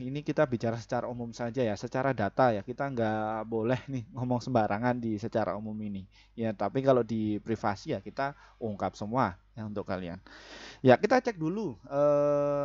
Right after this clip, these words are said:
siapa yang mengakop-, mengakumulasi, Min, dari saham aman ini ya. Padahal, eh, aman ini kan menjadi misteri, kok bisa terbang gede seperti itu. Ya, aman ini <laughs>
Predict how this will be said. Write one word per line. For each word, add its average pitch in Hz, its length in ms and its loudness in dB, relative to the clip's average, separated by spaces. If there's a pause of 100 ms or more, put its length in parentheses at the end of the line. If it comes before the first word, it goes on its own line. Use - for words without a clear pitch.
siapa 208 320 -2
yang 208 160 -2
mengakop-, 208 480 -8
mengakumulasi, 185 640 -4
Min, 180 240 -2
dari 127 320 0
saham 151 400 -4
aman 151 240 -4
ini 151 480 -4
ya. 107 320 -4 (1200)
Padahal, 151 800 6 (160)
eh, 156 960 6 (400)
aman 160 400 -4
ini 180 240 -6
kan 202 320 -4
menjadi 120 320 -4
misteri, 151 480 -2
kok 120 160 -10
bisa 143 400 -4 (320)
terbang 120 480 0
gede 110 320 -8
seperti 104 400 -18
itu. - 80 -20 (1700)
Ya, 127 180 -2 (160)
aman 202 320 8
ini 185 640 2
<laughs> - 1300 -10